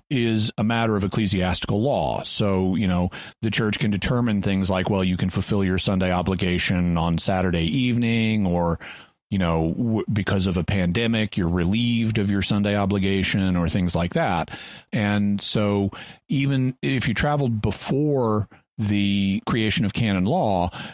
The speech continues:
you would still need to somehow fulfill the duty to adequately rest and worship, but you wouldn't be bound as to a particular time when you would do that. Other things, though,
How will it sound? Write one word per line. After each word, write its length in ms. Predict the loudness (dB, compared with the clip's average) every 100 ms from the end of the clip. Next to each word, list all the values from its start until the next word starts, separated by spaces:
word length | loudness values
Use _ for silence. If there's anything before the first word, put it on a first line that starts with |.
| -6
you 480 | -2 0 2 2 0
would 280 | 2 0 0
still 460 | -2 -2 0 0 0
need 460 | 0 2 0 0
to 200 | 0 0
somehow 880 | 0 0 0 0 0 0 0 -2 -4 -6 _
fulfill 760 | -6 -2 0 0 2 2 0 -2 -10 -16 -4
the 100 | 0
duty 420 | 2 2 2 0
to 340 | 0 0 0 0
adequately 540 | -2 0 0 0 0 0
rest 340 | 2 0 0
and 140 | 0
worship, 480 | 2 0 0 -2 -4 -8 -20 -20 -12
but 420 | -8 -2 0 0 -2
you 180 | -2 0
wouldn't 300 | 2 0 0
be 140 | 0
bound 500 | 0 0 0 0 2
as 180 | 2 0
to 160 | 0 -2
a 40 |
particular 560 | 0 -2 -2 -2 0 0
time 800 | -2 -2 0 0 0 -2 -4 -8 -12 _ _ _
when 640 | -4 0 2 2 2 2 0 -4 -4
you 140 | 0
would 140 | 0
do 200 | 0 0
that. 400 | 0 -2 -4 -6 -14 -16 -16 -16 -4
Other 360 | -2 0 0
things, 500 | 0 0 0 0 0
though, 540 | -2 -2 0 -2 -2